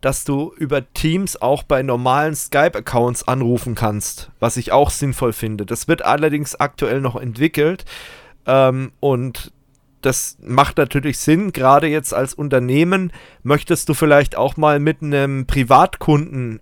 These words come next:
über Skype in Kontakt treten. Jetzt gab's bisher immer nur die Möglichkeit, dass du sagst, „Okay, ich installiere Teams und Skype parallel.“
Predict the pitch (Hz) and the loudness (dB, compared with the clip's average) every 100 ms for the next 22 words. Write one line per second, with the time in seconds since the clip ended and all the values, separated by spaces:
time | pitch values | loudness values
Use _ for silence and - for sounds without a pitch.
0 | _ - 127 123 120 - - - 143 170 | _ -8 2 4 4 0 -10 0 4 4
1 | - 131 - 123 117 117 - 117 110 110 | 2 -6 -4 -2 0 -2 -2 -2 -2 -4
2 | - - - - 131 - 147 147 - 175 | -12 -18 -12 -4 -2 2 4 4 0 -2
3 | - 180 185 160 156 151 127 131 160 180 | 0 0 0 0 2 2 0 0 -2 -4
4 | - 180 165 156 - - 156 139 151 - | -4 2 2 2 -4 -2 -2 -2 -6 -2
5 | 156 165 120 139 - 131 135 160 165 - | 0 0 -4 -6 -2 0 2 2 0 -6
6 | 160 185 170 - 147 - - 120 147 - | -4 -4 -4 -4 -4 -4 0 2 2 -2
7 | - 139 123 117 139 196 | -2 0 2 2 4 2